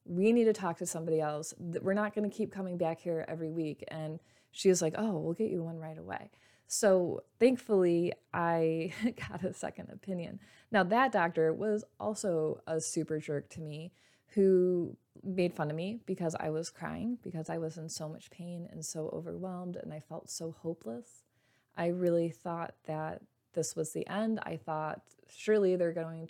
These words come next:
to give me surgery and cut out my intestines, and I'm gonna have a colostomy bag, and if that's the answer that kept me alive, then okay, I would do it." But he basically told me my only option was to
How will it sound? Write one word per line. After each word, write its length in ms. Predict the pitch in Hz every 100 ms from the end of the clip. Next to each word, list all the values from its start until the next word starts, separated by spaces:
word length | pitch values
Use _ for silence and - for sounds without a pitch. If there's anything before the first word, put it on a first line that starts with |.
| -
to 160 | 160
give 160 | 165 156
me 120 | 151
surgery 480 | - 151 156 156 151
and 180 | - 156
cut 180 | -
out 320 | 160 156 156 -
my 120 | 139
intestines, 640 | 151 - 208 - 202 190
and 100 | 175
I'm 80 | 147
gonna 140 | 156 147
have 160 | 151
a 20 |
colostomy 640 | - - 208 202 - 208 202
bag, 320 | 208 196 196
and 180 | 160 160 - - _
if 160 | - 160
that's 260 | 160 - -
the 140 | -
answer 300 | 180 180 170
that 180 | 165 -
kept 200 | 175 -
me 100 | 160
alive, 400 | 156 226 226 196
then 180 | 170 -
okay, 420 | 170 - 240 185
I 100 | 170
would 220 | 170 170
do 220 | 190 262
it." 200 | 202 180 - - - _
But 420 | - 180 165 - -
he 800 | - - 220 202 196 196 202 - -
basically 580 | - 185 185 202 196 185
told 400 | 190 - 180 180
me 380 | 170 170 160 165 - _ _ _ _ _ -
my 160 | 180 -
only 320 | 190 196 202 -
option 580 | 165 - - 165 160
was 440 | - 165 156 170 -
to 420 | - 170 160 185